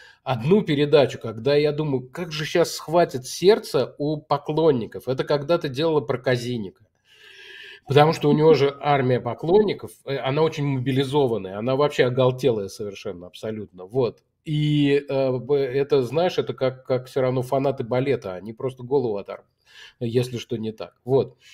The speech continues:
З-, э, или фигурного катания. Вот. Значит, и,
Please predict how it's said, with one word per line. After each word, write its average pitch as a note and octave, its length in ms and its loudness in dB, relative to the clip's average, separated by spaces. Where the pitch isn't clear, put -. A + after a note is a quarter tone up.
З-, B2+ 240 0
э, C3 220 -2
или D3+ 160 0
фигурного C3+ 460 0
катания. G#2+ 460 -4
Вот. A#2+ 380 0
Значит, C#3 540 2
и, D3+ 240 2